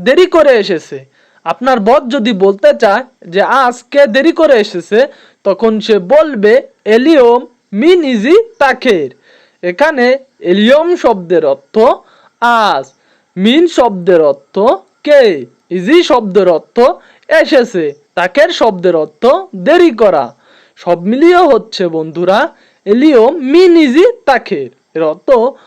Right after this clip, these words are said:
আজ কে দেরি করে এসেছে। এখানে সতেরো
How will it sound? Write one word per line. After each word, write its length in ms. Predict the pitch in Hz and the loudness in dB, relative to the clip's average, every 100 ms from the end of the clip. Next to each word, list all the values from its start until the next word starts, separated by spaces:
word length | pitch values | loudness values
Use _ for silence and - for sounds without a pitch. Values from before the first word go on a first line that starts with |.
| _ _ 262 247 | _ _ -2 0
আজ 180 | 226 262 _ - | -2 -4 _ -2
কে 140 | 277 226 247 - - 175 | 0 2 0 -4 -8 -2
দেরি 220 | 294 359 349 | 2 2 2
করে 160 | 294 247 190 | 2 2 -2
এসেছে। 380 | 180 143 - 127 _ _ _ _ | -6 -10 -16 -20 _ _ _ _
এখানে 380 | 170 170 285 262 233 - _ - | -10 -4 -2 0 -2 -6 _ -10
সতেরো 380 | 180 170 233 | -8 -2 0